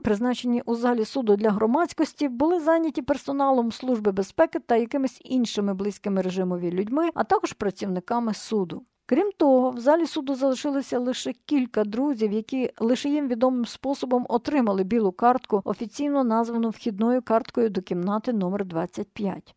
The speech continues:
Автору цих рядків також пощастило. Був Лех Валенса, Аня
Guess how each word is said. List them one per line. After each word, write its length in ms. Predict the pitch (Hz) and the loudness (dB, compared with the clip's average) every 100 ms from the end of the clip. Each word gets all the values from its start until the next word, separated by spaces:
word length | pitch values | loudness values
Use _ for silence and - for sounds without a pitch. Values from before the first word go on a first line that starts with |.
| - | 2
Автору 440 | 208 202 - 196 | 4 4 -2 -4
цих 220 | 190 208 | -6 -8
рядків 480 | 202 196 - 262 277 | -6 -8 -4 -4 -4
також 400 | - 254 208 175 | 0 0 0 -6
пощастило. 760 | - 196 214 208 - 175 175 190 - | -8 -10 -8 -8 -6 -6 -8 -14 0
Був 160 | 262 | 2
Лех 260 | 262 247 - | 4 0 0
Валенса, 580 | 175 170 226 247 285 269 | -2 0 -2 -4 -4 -2
Аня 300 | 220 214 185 | 0 0 0